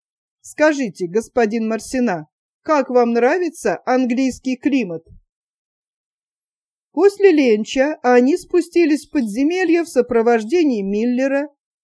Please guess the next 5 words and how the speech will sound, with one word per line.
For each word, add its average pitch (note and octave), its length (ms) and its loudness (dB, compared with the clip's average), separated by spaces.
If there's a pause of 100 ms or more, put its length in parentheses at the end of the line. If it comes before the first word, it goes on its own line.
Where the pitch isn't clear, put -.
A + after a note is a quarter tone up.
(140)
Дворецкий B3+ 720 2
раскрыл B3 540 0
тяжелые B3 580 -2
створки B3 540 -6
сейфа. G#3 640 -2